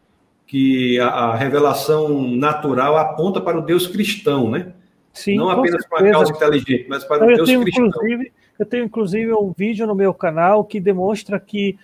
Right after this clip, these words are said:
Speaker 2: o argumento muito famoso do William Craig, do Kalam, né? Ele não apenas p-, aponta pra um criador, pra uma causa do universo,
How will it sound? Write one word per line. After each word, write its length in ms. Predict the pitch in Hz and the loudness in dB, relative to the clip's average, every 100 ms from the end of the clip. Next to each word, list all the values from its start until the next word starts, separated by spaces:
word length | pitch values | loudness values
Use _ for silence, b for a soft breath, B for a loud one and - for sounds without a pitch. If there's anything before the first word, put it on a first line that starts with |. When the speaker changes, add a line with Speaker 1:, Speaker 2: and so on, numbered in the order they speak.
| b b | b b
Speaker 2:
o 80 | 185 | 0
argumento 500 | 190 185 190 190 - | 2 0 0 -2 -4
muito 220 | 185 226 | -8 -8
famoso 520 | - 202 180 226 190 | -6 -2 2 2 0
do 120 | 185 185 | -4 -4
William 260 | 190 180 | -4 -4
Craig, 460 | 165 - 190 196 175 | -6 -2 0 0 -2
do 160 | 175 | -4
Kalam, 540 | 170 170 165 208 233 180 | -2 0 2 4 2 -2
né? 280 | 165 240 269 b b b | -2 -2 -2 b b b
Ele 260 | 190 208 208 | 2 4 4
não 320 | 185 214 277 | 2 2 2
apenas 500 | 262 - 226 226 185 | 0 0 -2 0 -4
p-, 160 | - - | -8 -6
aponta 560 | 185 - 208 214 - 202 | -6 -2 -2 -2 -6 -8
pra 280 | - 208 | -2 -2
um 140 | 190 196 | -2 -8
criador, 540 | - 202 175 160 226 | -4 -2 0 2 2
pra 240 | 247 214 202 | 2 0 0
uma 160 | 185 | -4
causa 580 | - - 226 262 208 220 | -4 0 2 2 0 -4
do 140 | 180 | -2
universo, 640 | 202 185 170 185 214 - | -6 -6 -2 0 0 -4